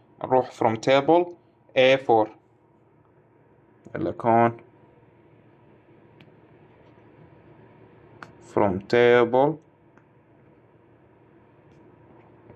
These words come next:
A four. طيب، بيطلع عنا هون قيمة، آه، ال، ال، ال بي جي من التيبل three point one six nine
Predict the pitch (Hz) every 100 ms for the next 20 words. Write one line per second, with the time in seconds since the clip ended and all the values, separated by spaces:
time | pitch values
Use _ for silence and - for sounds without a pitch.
0 | - _ - - - 117 120 117 117 -
1 | 87 - - _ _ 117 - - _ _
2 | - - - - 170 156 147 135 143 -
3 | 151 127 - 101 110 110 110 101 - 113
4 | 110 110 107 107 104 139 147 143 131 113
5 | 110 147 147 143 160 160 - _ _ _
6 | _ _ _ - - 120 131 139 139 139
7 | _ - _ _ _ _ _ _ _ -
8 | 113 113 110 107 104 113 120 120 - 110
9 | 110 - - - - - - - - _
10 | - _ - - - 107 104 107